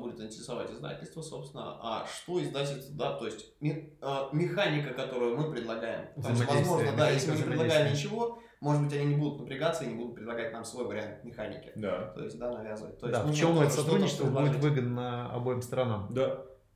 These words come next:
Speaker 3: безусловно.
Speaker 1: Женя, я только что понял, нужно брать деньги.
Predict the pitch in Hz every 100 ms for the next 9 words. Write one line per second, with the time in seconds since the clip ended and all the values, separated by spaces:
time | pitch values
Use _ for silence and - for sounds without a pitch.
0 | - 104 101 101 107 123 127 - _ _
1 | _ - 123 160 156 156 147 147 165 165
2 | 147 135 139 131 127 131 123